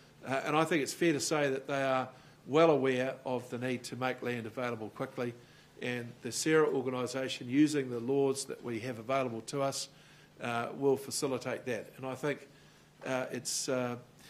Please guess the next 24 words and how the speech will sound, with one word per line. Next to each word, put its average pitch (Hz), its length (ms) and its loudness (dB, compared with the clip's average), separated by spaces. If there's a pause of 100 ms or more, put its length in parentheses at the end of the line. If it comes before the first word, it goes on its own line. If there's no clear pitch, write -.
(460)
I 135 80 -2
guess, 160 280 6
a, 131 80 0 (100)
a - 80 -4
bit 170 160 8
of 190 60 8
a 180 60 10
blessing 143 440 2
that 135 100 -8
we've 123 160 -8
had 143 180 0
enough 143 300 -4
time 131 460 0
for 131 260 -2
everybody 131 420 -2
to, 127 360 -4 (560)
uh, 117 240 -2
think - 420 -4
carefully 143 400 0
about 123 300 -2 (260)
where 139 160 2
to 135 240 -2
from 117 220 -8
here. 110 300 -4